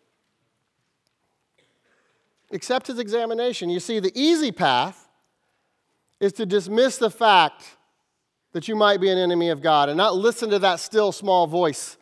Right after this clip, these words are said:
of the Lord. Not that it was still and small for Saul that day. It certainly wasn't. But for us, it usually is. Because down deep, we usually know what's right, and we know that we're not right.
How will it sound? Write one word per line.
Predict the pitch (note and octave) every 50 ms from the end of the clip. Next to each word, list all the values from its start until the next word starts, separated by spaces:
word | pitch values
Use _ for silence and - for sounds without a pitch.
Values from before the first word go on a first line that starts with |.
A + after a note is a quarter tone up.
| _ _ _ _
of | - - E3+
the | E3+
Lord. | E3+ E3+ E3+ D#3 C#3+ C#3+
Not | E3 F3 E3
that | F3+
it | E3+ F3
was | E3 D#3+ -
still | - - - F#3 F3+ E3+ E3 D#3
and | D3
small | - - E3 D#3+ D3 C3+
for | - C#3+
Saul | B2 - F3+ F3+ E3 D3
that | C3+ C3+ A#2+
day. | A#2 B2+ B2+ C3+
It | B2+
certainly | B2+ - F3 D#3+ - D3 C3+
wasn't. | C3 D3 F#3+ G3 E3 D3+ A#2 _ _ _ _ _ _ _ _ _ _ _ _ _ _ _ _ _
But | - G#3
for | - A#3 A#3+ B3+
us, | C#4 C4+ -
it | C4+ A3+
usually | A3+ C4 C4 A3 G#3 A3+ A#3 A3+
is. | A#3+ B3 A#3+ G3+ D#3+ C3+ B2 A2+ - - - _ _ _ _ _ _ _ _ _ _ _ _ _ _ _ _ _ _ _ _ _ _ _ _ _ _ _ _ _ _ _ _ _
Because | _ - G3+ F#3
down | A3+ B3+ C4 C4 A#3+
deep, | F#3 E3 A#3 B3+ B3 A3+ G#3 G#3 - - - _ _ _ _ _ _ _ _ _
we | _ F#3+ G#3+
usually | G3 G#3 C#4 D#4 D4+ B3 G#3+ A3 A3 G3+ F#3
know | E3+ E3 E3+
what's | D#3+ D#3 D#3+ D3 - -
right, | C#3 C#3+ E3 G#3+ A#3+ B3 A3+ - _
and | - F#3 F#3+
we | G3+ G3+
know | G3 G3 A3 A#3+ B3 A#3+
that | A3 F#3+ G#3 - -
we're | F3 G3 G#3+ G#3 F3+
not | D#3+ E3 F#3 G3+ G#3 -
right. | - F3 F#3+ G#3 A3+ A#3 B3 A3+